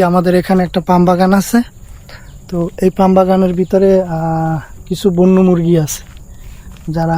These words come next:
কিনা গাছেই বসবাস করে, যাদের কিনা ঘরবাড়ি হচ্ছে গিয়ে গাছে। আহ, এই যে ডানা, এই যে গাছের যে ডালগুলো দেখতেছেন আর কি, আপনার আমাদের ওই সাইডের ভাষায় বলে হচ্ছে গিয়া গাছের ডেগ্গুয়া।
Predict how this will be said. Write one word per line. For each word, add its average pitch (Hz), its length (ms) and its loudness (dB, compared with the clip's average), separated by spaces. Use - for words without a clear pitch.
কিনা 170 320 -4
গাছেই 180 440 2
বসবাস 180 560 2
করে, 151 240 -4
যাদের 165 280 -2
কিনা 175 220 0
ঘরবাড়ি 175 480 4
হচ্ছে 170 260 -4
গিয়ে 165 180 -2
গাছে। 170 340 0
আহ, 165 260 -4
এই 180 120 -2
যে 175 180 0
ডানা, 180 260 2
এই 180 100 4
যে 180 160 2
গাছের 175 340 0
যে 175 140 0
ডালগুলো 175 460 2
দেখতেছেন 196 480 -4
আর 185 100 0
কি, 175 180 -4
আপনার 165 400 -6
আমাদের 170 360 -2
ওই 170 140 0
সাইডের 170 320 0
ভাষায় 170 340 0
বলে 175 200 0
হচ্ছে 180 260 -4
গিয়া 175 280 0
গাছের 170 320 0
ডেগ্গুয়া। 170 420 0